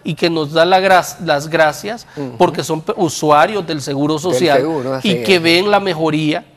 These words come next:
Speaker 1: ¿verdad? O sea, que ven que las
Speaker 2: Ujú.
Speaker 1: cosas se están mejorando poco a
Speaker 2: Ujú,
Speaker 1: poco,
Speaker 2: ujú.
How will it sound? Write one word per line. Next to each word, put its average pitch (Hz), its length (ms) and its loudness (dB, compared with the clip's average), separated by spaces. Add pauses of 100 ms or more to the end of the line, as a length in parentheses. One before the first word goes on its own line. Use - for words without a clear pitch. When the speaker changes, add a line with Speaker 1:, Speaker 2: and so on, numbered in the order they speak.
(160)
Speaker 1:
¿verdad? 156 500 0
O 151 100 -2
sea, 143 220 -4
que 151 140 -2
ven 156 260 -2
que 196 100 -4
las 165 140 0
Speaker 2:
Ujú. 143 140 -10
Speaker 1:
cosas 160 240 -4
se 170 40 -6
están 151 260 -6
mejorando 151 520 -4
poco 147 280 -6
a - 40 -2
Speaker 2:
Ujú, - 60 -8
Speaker 1:
poco, 151 260 -6
Speaker 2:
ujú. 104 100 -8